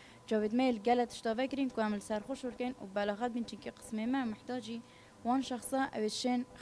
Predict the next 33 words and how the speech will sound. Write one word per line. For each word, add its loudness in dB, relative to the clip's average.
اه، 0
کسی 4
که 2
مقابل 2
خو -2
قانع 2
کن. -8
ولی 12
بکدن 4
کو -2
باوری 6
بوی 0
چه 0
بیتن 0
کو -4
فعلاً 2
از 0
تشتکی -4
بوید -4
بجم 0
کو -4
افتشت -4
تشتکی -4
باشه -2
و -6
دفایده 0
لوی -2
کد 0
و -4
دلگره 2
که -10
دی -12
کدن. -8